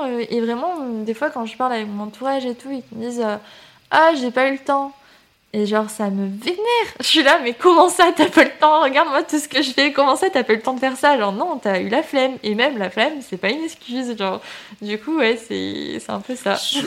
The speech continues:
Speaker 2: ah, mais je, là, je peux pas être plus d'accord avec toi parce que, pareil, je déteste l'ex-, enfin, moi, c'est même pas une excuse, j'ai pas le temps.
Speaker 1: Ouais.
Speaker 2: En fait, c'est que c'est,
Speaker 1: T'as pas pris le
Speaker 2: on a,
Speaker 1: temps.
Speaker 2: non, mais c'est que tu, que t'habites, euh,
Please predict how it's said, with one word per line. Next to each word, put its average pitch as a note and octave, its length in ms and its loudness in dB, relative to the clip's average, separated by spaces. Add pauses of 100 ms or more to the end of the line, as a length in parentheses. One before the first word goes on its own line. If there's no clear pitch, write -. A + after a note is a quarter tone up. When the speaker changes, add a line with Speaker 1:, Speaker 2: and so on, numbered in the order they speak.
(120)
Speaker 2:
ah, A#2+ 100 -4
mais A#2 180 -4
je, A#2 300 -10
là, C3 100 -4
je C3+ 100 -8
peux C3 80 -12
pas C3 140 -4
être - 380 -10
plus - 180 -12
d'accord C3 300 -6
avec A#2+ 100 -8
toi E3 180 -6
parce C3 160 -10
que, - 80 -10
pareil, B2+ 300 -6
je B2 140 -8
déteste D3+ 480 -8
l'ex-, B2 280 -10
enfin, B2 200 -8
moi, D#3 260 -4
c'est - 160 -12
même C3 220 -6
pas F#3 80 -4
une E3 140 -4
excuse, D3 360 -10
j'ai B2 140 -8
pas A#2+ 100 -6
le A2 80 -10
temps. G#2 300 -10
Speaker 1:
Ouais. C#4 340 0
Speaker 2:
En A2+ 80 -4
fait, D3 180 -6
c'est C#3 220 -6
que C3 320 -4
c'est, A#2+ 420 -6
Speaker 1:
T'as A3+ 100 0
pas B3+ 120 2
pris C4 160 -6
le - 60 -2
Speaker 2:
on C#4 80 -4
a, A#3 80 0
Speaker 1:
temps. A3 180 -4 (360)
Speaker 2:
non, E3+ 200 -2
mais E3+ 180 -4
c'est D#3 200 -8
que D3 100 -8
tu, - 200 -8 (260)
que D#3+ 80 -4
t'habites, D3 480 -6
euh, B2+ 240 -4